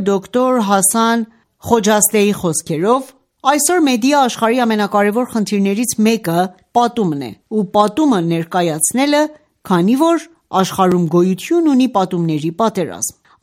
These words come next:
Ամերիկյան ինստիտուտն այս կապակցությամբ ասում է, որ մենք այս դարում մտնում ենք պատումների պատերազմի մեջ, և ով կարող է ղեկավարել իր սեփական պատումը,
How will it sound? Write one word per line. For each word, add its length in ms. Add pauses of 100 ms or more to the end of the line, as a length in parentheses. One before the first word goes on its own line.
Ամերիկյան 760 (360)
ինստիտուտն 840 (320)
այս 320
կապակցությամբ 840 (280)
ասում 320
է, 100 (380)
որ 220
մենք 420
այս 320 (160)
դարում 460
մտնում 380
ենք 200
պատումների 600
պատերազմի 680
մեջ, 200 (140)
և 280 (120)
ով 200 (100)
կարող 320
է 140
ղեկավարել 720
իր 100
սեփական 600
պատումը, 420